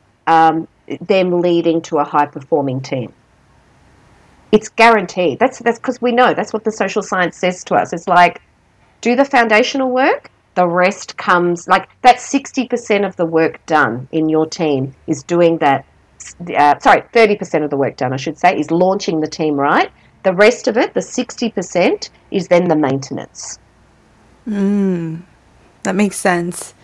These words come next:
Speaker 2: So this is ho-, so how people can, how leaders can keep it from going downhill is maintaining certain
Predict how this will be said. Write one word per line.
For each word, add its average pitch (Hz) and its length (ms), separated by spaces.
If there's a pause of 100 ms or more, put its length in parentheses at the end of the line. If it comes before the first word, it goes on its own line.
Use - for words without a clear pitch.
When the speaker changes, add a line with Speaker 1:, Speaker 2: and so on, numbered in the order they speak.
(100)
Speaker 2:
So - 140
this 196 140
is 196 140
ho-, 185 240
so 175 760
how 185 400
people 180 500
can, 175 560
how 180 180
leaders 175 600 (360)
can 180 180
keep - 340
it 175 260
from 165 760 (600)
going 175 300
downhill 170 520
is - 340 (240)
maintaining 165 880 (260)
certain 156 640